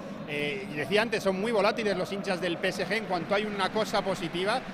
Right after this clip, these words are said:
que ya sea ganar un equipo de tercera división en la Copa, se echan arriba. Se vienen arriba y, lógicamente, había hecho además el colectivo ultra este un llamamiento, eh, para ir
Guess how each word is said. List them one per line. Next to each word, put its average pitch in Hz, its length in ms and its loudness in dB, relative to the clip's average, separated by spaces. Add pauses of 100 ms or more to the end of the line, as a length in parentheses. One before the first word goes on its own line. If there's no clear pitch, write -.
(180)
que 151 80 -4
ya 165 140 2
sea 202 180 2
ganar 180 240 0
un 180 100 0
equipo 170 220 -2
de 165 80 0
tercera 170 300 -2
división 170 220 -2
en 170 60 -4
la 151 80 -2
Copa, 170 220 -2
se 190 120 -4
echan 175 260 -4
arriba. 160 340 0 (340)
Se 156 60 -4
vienen 175 240 0
arriba 233 420 2
y, 160 60 -2
lógicamente, 190 680 0 (400)
había 175 200 8
hecho 220 180 2
además 208 320 2
el 185 220 2
colectivo 190 460 2
ultra 196 400 2
este 196 240 -2
un 190 100 -2
llamamiento, 190 840 0
eh, 151 300 2
para 151 200 2
ir 185 100 2